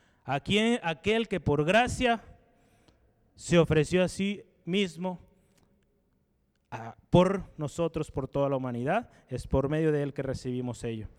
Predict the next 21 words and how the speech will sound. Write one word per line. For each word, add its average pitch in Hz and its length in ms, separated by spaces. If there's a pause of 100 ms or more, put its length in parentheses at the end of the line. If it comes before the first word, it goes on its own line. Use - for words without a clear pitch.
(240)
El 170 140
origen, 214 360
fíjese, 214 320
de 180 120
este 185 320
texto, 185 380
si 151 100
usted 170 180
se 175 140
fija, 185 220
dice, 185 300 (340)
"Escrito 180 560
está", 214 340
¿verdad? 196 320 (1400)
Dice 147 260
ahí, 170 220 (720)
así 160 280
es, 151 100
"como 165 260
está 202 240
escrito, 214 560